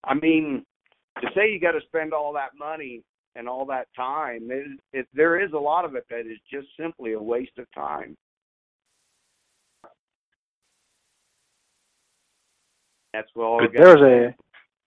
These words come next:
Speaker 2: Good point.
Speaker 3: Yeah. Yeah, I know Mike's seen some, you've seen some great success growing non-G M O corn, or, or just at least not, maybe not non-G M O, but, uh,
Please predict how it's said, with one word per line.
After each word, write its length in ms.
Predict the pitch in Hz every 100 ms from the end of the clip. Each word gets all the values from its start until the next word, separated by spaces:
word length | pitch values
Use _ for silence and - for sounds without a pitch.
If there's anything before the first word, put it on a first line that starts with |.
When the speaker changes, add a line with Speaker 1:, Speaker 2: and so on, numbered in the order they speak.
| -
Speaker 2:
Good 200 | 135 -
point. 280 | 139 107 - _ _ _ _ _ _ - _ _ - - -
Speaker 3:
Yeah. 200 | 120 123 - - _ _ _ _ _ _ _ _ _ _ _ -
Yeah, 120 | 147
I 80 | 143
know 120 | 143
Mike's 280 | 151 160 - -
seen 300 | 160 151 135
some, 340 | - 131 117 104 _ _ _
you've 140 | 139 135
seen 140 | 156 123
some 260 | 117 110 107
great 220 | - 131 135
success 380 | 135 - 127 113 -
growing 400 | 135 120 117 113 -
non-G 280 | 135 135 127
M 100 | 131
O 100 | 127
corn, 360 | 120 135 127 139
or, 160 | 127 110 _
or 140 | 123 117
just 200 | 127 -
at 140 | 147 131
least 160 | 131 -
not, 140 | 135
maybe 180 | 139 135
not 120 | 123
non-G 300 | 127 127 127
M 120 | 123 120
O, 240 | 135 135
but, 220 | 123 120 _ _ _ _ _ _ _ _ _ _ -
uh, 300 | 120 113 107